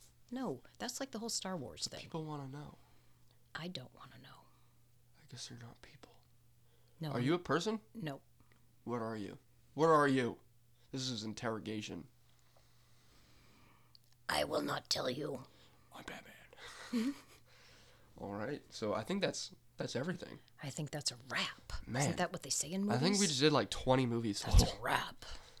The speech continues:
Speaker 2: That's a wrap.
Speaker 1: But it wasn't twenty because
Speaker 2: Quiet
Speaker 1: we
Speaker 2: on set.
Speaker 1: All right, so which ones did we share?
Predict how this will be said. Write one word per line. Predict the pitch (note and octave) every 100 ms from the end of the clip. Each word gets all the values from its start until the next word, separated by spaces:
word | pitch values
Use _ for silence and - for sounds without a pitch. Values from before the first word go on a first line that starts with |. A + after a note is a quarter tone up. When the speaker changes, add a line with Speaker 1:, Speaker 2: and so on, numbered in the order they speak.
| -
Speaker 2:
That's | - C3
a | D#3
wrap. | F3 F#3+ E3+ - - - - - -
Speaker 1:
But | G3+
it | F#3
wasn't | G#3 G#3
twenty | - G3 D#3
because | - C#4+
Speaker 2:
Quiet | C#4 C4+ C4+
Speaker 1:
we |
Speaker 2:
on | C#4 C4+
set. | - C4+
Speaker 1:
All | A#3+
right, | -
so | - B3
which | C#4 -
ones | C#4+ B3+
did | A3+
we | A3+
share? | - F#3 A2